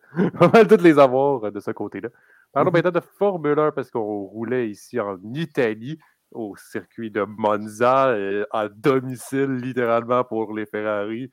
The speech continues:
Speaker 1: Fallait faire une bonne performance de ce côté-là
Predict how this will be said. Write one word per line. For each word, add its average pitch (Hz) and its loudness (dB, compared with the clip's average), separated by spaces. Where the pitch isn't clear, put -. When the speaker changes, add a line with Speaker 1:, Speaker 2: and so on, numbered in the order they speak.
Speaker 1:
Fallait 135 0
faire 123 -2
une 113 -6
bonne 113 -4
performance 107 -4
de 107 -8
ce 107 -8
côté-là 104 -8